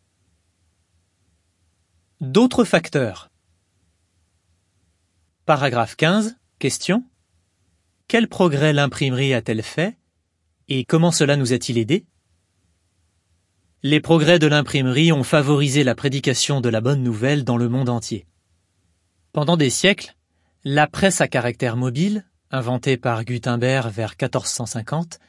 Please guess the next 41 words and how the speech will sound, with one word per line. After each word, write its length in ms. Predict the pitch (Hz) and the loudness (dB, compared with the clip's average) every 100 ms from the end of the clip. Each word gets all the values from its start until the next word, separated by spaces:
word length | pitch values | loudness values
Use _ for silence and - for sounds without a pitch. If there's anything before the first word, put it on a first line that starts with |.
| _ _ | _ _
a 80 | 143 | -6
très 180 | - 170 | -2 0
peu 120 | 185 | 0
changé. 380 | - 143 120 - _ _ _ _ _ _ _ _ _ _ _ _ _ _ | 0 -2 -2 -6 _ _ _ _ _ _ _ _ _ _ _ _ _ _
Au 100 | - | -6
cours 160 | 160 240 | 0 2
des 120 | 165 | 4
deux 120 | 156 | 4
derniers 300 | 180 165 139 | 6 4 2
siècles, 360 | 113 - 226 160 | 0 0 -2 -2
cependant, 560 | - 131 120 120 175 190 _ _ _ | -4 -4 -4 -4 -4 -6 _ _ _
le 220 | - 127 131 | -8 -2 0
monde 260 | 165 180 | 2 2
de 100 | 131 | 2
l'imprimerie 680 | 131 127 - 127 113 147 170 | 0 -2 -4 -6 -4 0 0
a 60 | 120 | 0
connu 280 | 123 123 | -2 -2
des 100 | 143 | -2
changements 420 | 123 123 113 135 139 | -4 -4 -4 -4 -2
notables. 500 | 127 120 104 101 - _ _ _ _ _ _ | -4 -6 -8 -10 -16 _ _ _ _ _ _
Les 180 | 123 123 | -6 -6
presses 320 | - 143 - | -2 -2 0
sont 140 | 127 | -2
désormais 480 | 113 117 117 113 110 | -4 -4 -4 -4 -6
plus 180 | 104 147 | -4 -2
grandes, 400 | 131 160 202 214 _ _ | 0 0 0 -4 _ _
plus 140 | 135 | -4
rapides 520 | 120 117 - 131 170 170 _ _ | -4 -4 -6 -6 -6 -8 _ _
et 80 | 160 | -2
plus 140 | 147 175 | 0 0
perfectionnées. 640 | 156 - 160 151 123 107 _ _ _ _ _ _ _ _ | 0 -2 -2 -2 -2 -4 _ _ _ _ _ _ _ _
La 80 | - | -12
production 380 | 117 123 117 - | -8 -6 -6 -4
de 80 | 123 | -4
papier 460 | 120 117 - 160 185 | -2 -6 -2 2 2
et 40 | |
la 120 | 143 | 2
reliure 380 | 123 127 139 190 | 0 -2 -2 -4
coûtent 180 | - 175 | -4 -2
moins 140 | 175 | 0
cher. 400 | 165 135 110 - | 0 -4 -8 -14